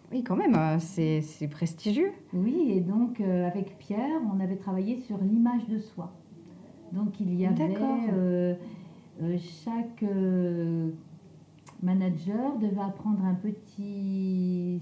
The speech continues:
Speaker 2: synopsis, euh, de film.
Speaker 1: Oui.
Speaker 2: Et donc, euh, on était filmés. Et après, Pierre commentait, euh, euh,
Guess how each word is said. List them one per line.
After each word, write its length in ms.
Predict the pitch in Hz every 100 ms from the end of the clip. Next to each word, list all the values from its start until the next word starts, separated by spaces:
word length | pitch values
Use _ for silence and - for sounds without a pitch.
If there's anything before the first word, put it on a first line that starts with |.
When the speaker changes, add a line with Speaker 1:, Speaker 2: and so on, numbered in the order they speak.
| -
Speaker 2:
synopsis, 640 | 214 202 - - 247 330 - 196
euh, 880 | 175 170 165 160 160 156 156 151 151 156 - - - - -
de 140 | 165
film. 520 | 160 - 330 269 139 143 - - -
Speaker 1:
Oui. 200 | 175 175 233
Speaker 2:
Et 20 |
donc, 380 | 208 247 262 233
euh, 80 | 208
on 80 | 202
était 200 | 208 240
filmés. 540 | - 214 190 185 277 - - - - -
Et 80 |
après, 300 | 180 - 233
Pierre 360 | 233 - 233 -
commentait, 1000 | 214 202 190 190 - 175 180 202 208 202
euh, 540 | 185 165 160 156 151 151 165 165 - - -
euh, 180 | 160 147